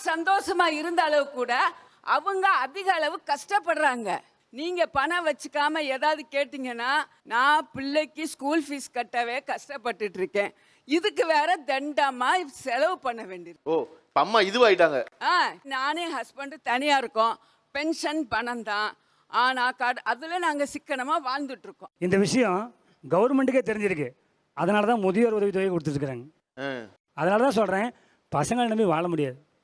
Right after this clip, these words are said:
Speaker 3: உண்மை அதுதான்.
Speaker 2: அதுக்குன்னு தனியா ஏதாவது பணம் சேர்த்து வைக்கிறீங்களா?
Speaker 3: அதாவது பசங்களுடைய கடமை முடிஞ்சிருச்சுன்னா அடுத்து நாங்க, எங்களுக்கு திறமை இருக்கு சார், உழைப்பு இருக்கு.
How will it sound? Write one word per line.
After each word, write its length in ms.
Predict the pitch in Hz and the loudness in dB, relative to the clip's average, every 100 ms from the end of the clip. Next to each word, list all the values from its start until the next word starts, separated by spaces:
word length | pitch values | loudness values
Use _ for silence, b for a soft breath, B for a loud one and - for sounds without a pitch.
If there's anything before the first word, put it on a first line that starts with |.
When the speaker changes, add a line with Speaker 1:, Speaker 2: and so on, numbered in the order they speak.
| _ | _
Speaker 3:
உண்மை 220 | 151 175 180 | 0 2 2
அதுதான். 240 | 143 127 _ - | 0 -6 _ -2
Speaker 2:
அதுக்குன்னு 420 | 185 233 247 233 | 2 2 0 -2
தனியா 200 | 208 214 | 0 2
ஏதாவது 220 | 190 196 | 2 2
பணம் 180 | 185 190 | 0 -2
சேர்த்து 220 | 185 160 | -2 -4
வைக்கிறீங்களா? 360 | 139 135 120 131 143 95 - _ | -6 -6 -2 -2 -2 -8 -16 _
Speaker 3:
அதாவது 300 | 165 214 240 233 | 0 2 2 0
பசங்களுடைய 540 | 170 247 262 247 226 | -2 0 2 2 0
கடமை 280 | 196 196 240 | 0 -2 0
முடிஞ்சிருச்சுன்னா 500 | 220 208 196 180 247 - | 0 2 0 0 0 0
அடுத்து 360 | 214 320 240 | 0 0 0
நாங்க, 360 | 202 226 233 143 | -2 -4 -4 -4
எங்களுக்கு 320 | 143 196 185 | -2 0 0
திறமை 240 | - 311 381 | 0 0 0
இருக்கு 180 | 233 185 | -2 0
சார், 160 | 185 | 2
உழைப்பு 240 | 214 349 349 | 2 2 0
இருக்கு. 240 | 277 202 | 0 -2